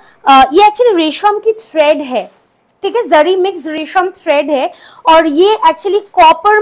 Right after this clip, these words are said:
মে হ্যায় আর British জারি মে হ্যায়, ओके? वो, one is copper zari and the other one is British zari। ये रहेगा लुक, ओके? मैं पूरा एक बार लुक दिखा देती हूँ। ये पूरा साड़ी है, बस इंस्टेंट बुकिंग चल रहा है,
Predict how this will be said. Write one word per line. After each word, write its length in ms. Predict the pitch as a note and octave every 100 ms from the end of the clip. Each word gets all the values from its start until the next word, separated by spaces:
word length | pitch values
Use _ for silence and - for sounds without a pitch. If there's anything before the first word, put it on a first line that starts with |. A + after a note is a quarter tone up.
| G#4+
মে 80 | G#4 F#4+
হ্যায় 180 | A#4 - F#4
আর 80 | G4+ C4
British 340 | E4 - G#4 - - _ C4+ A#3+
জারি 240 | C#4 D4 C#4+
মে 80 | C4+ A#3+
হ্যায়, 140 | F#3 _ _ _ -
ओके? 300 | F4 F4+ G4
वो, 220 | A#3 D4+ D4+ - C#4 D#4+
one 100 | F#4
is 140 | A#4
copper 380 | - E4 D4+ F#4+
zari 260 | F4+ F#4 A4+ A#4+
and 100 | F#4+
the 60 | E4
other 140 | D4+ E4 E4+
one 100 | F#4+
is 160 | A4
British 440 | C4+ E4+ E4+ G#4 G4+ - _ _ _
zari। 340 | A#3 C4+ A3+ A3+ D#4+
ये 140 | G#4
रहेगा 420 | F4+ C#4+ C#4 D#4+
लुक, 440 | F#4 C4 B3 - - - _ _ _ _ _ _ _ _ _ -
ओके? 300 | E4+ G#4+ A#4 - _ _ _ _ _ _ -
मैं 120 | F4 F4+
पूरा 260 | G4+ G4+ A4+
एक 120 | F#4
बार 140 | G4+ F#4+
लुक 200 | F4+ D4+
दिखा 360 | D4+ - D4+
देती 320 | D4 E4+ F#4
हूँ। 180 | F#4+ A4
ये 160 | F#4 D#4+
पूरा 480 | - F#4 F#4 G4+ G#4+
साड़ी 420 | G#4+ D#4+ C#4 D#4
है, 200 | D#4 D#4 G#4+ _ _ _ _
बस 240 | F#4 F#4+ -
इंस्टेंट 640 | F#4 F#4+ - G4+ G#4 A4
बुकिंग 340 | F4 F4+ F4+ F4+
चल 280 | F4+ C#4+ D4
रहा 320 | D#4 D#4 F4
है, 200 | F4 G4